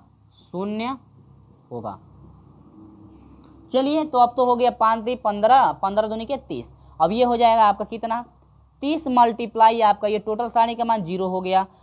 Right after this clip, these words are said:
यही बराबर ज़ीरो, यानी कि ज़ीरो बराबर कितना होगा? ज़ीरो। देखिए, लेफ्ट हैंड जो साइड है बराबर हुआ क्या? राइट हैंड साइड। दोनों इक्वल हो गए कि नहीं होगा? अगर इक्वल नहीं होता तो ये आपका दिया गया समीकरण, यानी एक्स बराबर वन जो है,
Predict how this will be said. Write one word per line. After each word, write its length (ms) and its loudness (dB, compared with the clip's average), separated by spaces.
यही 320 0
बराबर 400 6
ज़ीरो, 320 -2
यानी 180 -4
कि 60 -6
ज़ीरो 280 -4
बराबर 300 2
कितना 260 -10
होगा? 200 -4
ज़ीरो। 180 -8
देखिए, 300 -6
लेफ्ट 480 2
हैंड 320 -2
जो 140 -4
साइड 380 2
है 260 0
बराबर 400 2
हुआ 180 -4
क्या? 200 -2
राइट 380 -2
हैंड 220 -8
साइड। 340 -2
दोनों 240 2
इक्वल 260 0
हो 100 2
गए 160 0
कि 80 -6
नहीं 180 -4
होगा? 140 -8
अगर 180 2
इक्वल 400 -4
नहीं 180 -4
होता 300 -2
तो 140 -6
ये 80 -2
आपका 240 -2
दिया 240 -4
गया 140 -4
समीकरण, 360 -8
यानी 220 -4
एक्स 180 -2
बराबर 300 2
वन 220 0
जो 100 -2
है, 220 -2